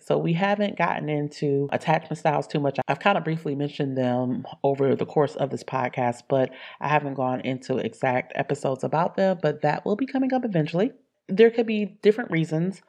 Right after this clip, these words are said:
why they are giving out these mixed signals, or they could just be going through something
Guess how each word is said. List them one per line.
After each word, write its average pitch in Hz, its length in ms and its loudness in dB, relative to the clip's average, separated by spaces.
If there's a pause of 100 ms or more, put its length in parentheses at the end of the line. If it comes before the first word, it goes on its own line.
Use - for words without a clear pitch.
(100)
why 151 520 4
they 139 380 4
are 131 420 0 (100)
giving 139 280 4
out 123 180 -2
these 135 180 -6
mixed 120 240 -4
signals, 107 640 -4 (180)
or 254 180 6
they 233 140 6
could 220 160 -2
just 196 160 -4
be 185 80 0
going 160 280 2
through 151 100 -2
something 120 580 -4